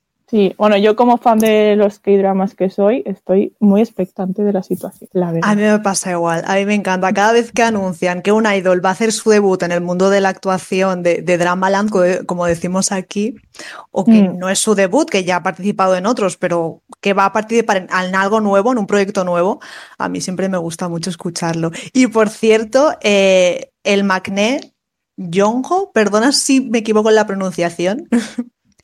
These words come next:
Speaker 1: No, está, está bien, está bien.
Speaker 2: Bueno, vale. <laughs> Eh, mi coreano, entre comillas. Me parece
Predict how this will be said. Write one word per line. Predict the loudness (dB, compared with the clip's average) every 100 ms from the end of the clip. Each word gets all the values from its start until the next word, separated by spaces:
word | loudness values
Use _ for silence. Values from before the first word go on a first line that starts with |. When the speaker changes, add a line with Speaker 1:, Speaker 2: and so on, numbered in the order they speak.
| -2
Speaker 1:
No, | 2 2
está, | 2 2 4 2
está | 0
bien, | -4 -4
está | -12
bien. | -12 -10 -4 -4 -4 _ _
Speaker 2:
Bueno, | -4 -2 0 -2
vale. | 0 0 0
<laughs> | 2 2 0 -18 -14 0 0
Eh, | 4 2 2 2
mi | 2
coreano, | 2 2 2 0
entre | -4 -4
comillas. | -2 0 0 -2 -6 -14 -18 -20 -20 -20 _ _ _ 0
Me | 0 2
parece | 0 0 -2 -2 0 0